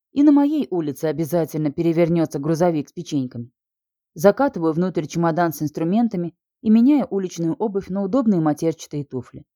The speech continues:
Покрепче затягиваю шнуровку, чтобы не развязалась в неудобный момент.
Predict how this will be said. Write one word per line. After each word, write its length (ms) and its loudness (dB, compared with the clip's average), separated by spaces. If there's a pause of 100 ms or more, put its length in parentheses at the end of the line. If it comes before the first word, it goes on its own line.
(380)
Покрепче 480 2
затягиваю 580 0
шнуровку, 520 -2
чтобы 280 -6
не 120 0
развязалась 540 -2
в 60 -12
неудобный 440 0
момент. 400 -2